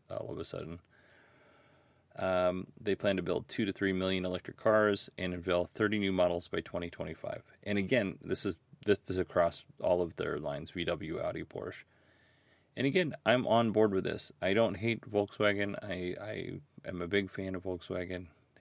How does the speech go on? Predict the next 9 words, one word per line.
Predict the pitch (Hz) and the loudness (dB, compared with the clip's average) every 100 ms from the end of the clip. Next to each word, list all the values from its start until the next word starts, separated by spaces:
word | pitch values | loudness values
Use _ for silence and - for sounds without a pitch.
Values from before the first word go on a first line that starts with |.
| - | -16
and | 101 98 101 95 | -14 -12 -14 -10
the | 90 | -8
more, | 92 90 95 104 98 _ _ | -6 -6 -6 -10 -14 _ _
the | 95 | -10
merrier | 92 95 92 92 92 | -8 -6 -6 -6 -6
in | 87 90 | -4 -6
the | 90 | -4
electric | 90 - - _ | -6 -8 -16 _
world. | 90 95 95 95 | -8 -6 -6 -10